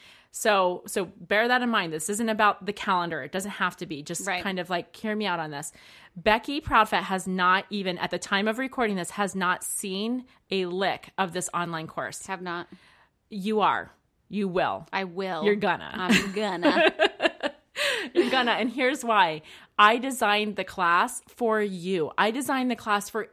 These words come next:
Speaker 1: anyone who's like, "I haven't done anything." Or
Speaker 2: Mm-hmm.
Speaker 1: even for those of you who are already memory keepers,
Speaker 2: Yeah.
Speaker 1: you will benefit. You will learn and you will gain insights and you will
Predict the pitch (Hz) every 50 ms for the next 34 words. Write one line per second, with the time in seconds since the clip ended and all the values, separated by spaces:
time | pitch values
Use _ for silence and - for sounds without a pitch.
0 | _ - 214 220 233 247 262 262 247 214 180 175 170 180 185 - 214 196 190 190
1 | 196 180 175 175 - - - - - 233 208 202 - - 220 185 190 180 175 -
2 | - 180 180 175 170 - 175 160 143 147 - - - - - - 254 285 302 302
3 | 339 403 466 440 - 403 359 349 339 285 320 254 269 277 262 269 285 240 214 208
4 | 202 - - 190 190 190 190 190 190 185 175 170 175 175 180 190 - - 208 202
5 | - 208 208 208 190 190 202 208 214 240 247 262 262 220 233 233 233 226 196 190
6 | 190 185 180 180 - 156 131 - 185 196 214 226 240 240 233 247 226 220 214 185
7 | 180 170 170 175 202 240 269 285 - - - - - - - 208 208 202 226 220
8 | 226 220 220 208 196 190 - - 175 185 185 - 226 208 220 226 - - 196 202
9 | 196 185 202 208 202 190 190 190